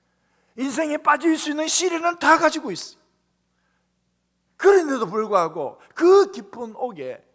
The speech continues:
그리고 그가 살이 찢겨지고 매맞았고, 그리고 그 발에 착고가 차인데도 불구하고 그들은 하나님 앞에 나아가서 찬송하고 기도했다는 겁니다.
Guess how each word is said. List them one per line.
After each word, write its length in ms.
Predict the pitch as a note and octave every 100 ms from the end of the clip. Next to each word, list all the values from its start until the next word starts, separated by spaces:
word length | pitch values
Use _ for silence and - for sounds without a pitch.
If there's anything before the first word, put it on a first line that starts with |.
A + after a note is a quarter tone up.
| _ _ _ _ -
그리고 400 | E4+ C#4+ B3 A#3
그가 560 | C#4+ A#3+ A#3+ G3 - -
살이 300 | - D#4 D4+
찢겨지고 760 | D4 E4+ - E4 F#3+ D#3+ G#3 - -
매맞았고, 1000 | C#4+ D4 D4+ A3 F#3 - D#3+ E3 - _ _ _
그리고 260 | D#4 C#4+ A#3
그 160 | D4
발에 220 | D4 D4 C#4+
착고가 460 | - - G#4+ F#4
차인데도 500 | D#4 D4+ C4+ A3+ G3
불구하고 580 | F#3+ F3+ G3 F3 D#3+ D#3+
그들은 480 | E4 E4+ B3 D4+ G#3 - -
하나님 440 | - E4 D4 B3 G#3+
앞에 280 | G3 F3
나아가서 460 | C#3+ F3+ D#3+ D3 F#3+
찬송하고 800 | - - F#4+ G4 D#4 B3 C#4 -
기도했다는 680 | G4+ A4+ G4 C4+ A#3+ G#3+ B3
겁니다. 600 | E3 B2+ G#2+ A2 A#2+